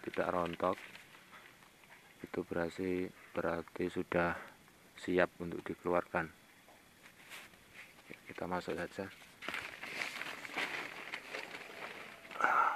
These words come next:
Nah, seperti ini.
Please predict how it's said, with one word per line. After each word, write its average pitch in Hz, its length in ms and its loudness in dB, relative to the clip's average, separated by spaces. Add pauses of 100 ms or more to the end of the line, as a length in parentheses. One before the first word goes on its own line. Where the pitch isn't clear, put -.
(2250)
Nah, 104 320 -4
seperti 110 320 -6
ini. 104 200 -4